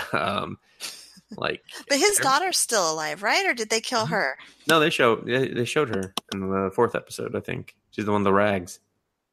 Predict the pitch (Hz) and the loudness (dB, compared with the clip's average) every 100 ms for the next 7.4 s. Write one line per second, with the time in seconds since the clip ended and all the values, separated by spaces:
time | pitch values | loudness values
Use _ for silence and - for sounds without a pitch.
0 | _ 214 226 226 151 - 208 240 226 226 | _ 2 2 0 0 2 4 6 6 6
1 | 208 196 196 185 180 - 139 - _ - | 4 0 2 2 0 -2 -2 -4 _ -20
2 | _ - 110 139 127 _ 107 98 107 101 | _ 0 0 0 -4 _ 2 4 6 6
3 | 107 104 95 98 110 147 98 95 95 87 | 6 6 6 6 8 6 6 4 4 2
4 | 95 98 98 98 92 92 80 - 113 107 | 2 2 2 2 0 0 -2 -6 2 4
5 | 143 156 175 196 226 240 247 254 254 247 | 6 8 10 10 8 4 2 0 0 0
6 | - - - - 90 92 92 90 82 80 | -2 -4 -6 -6 -2 2 2 2 -2 -4
7 | - - - - | -6 -10 -12 -12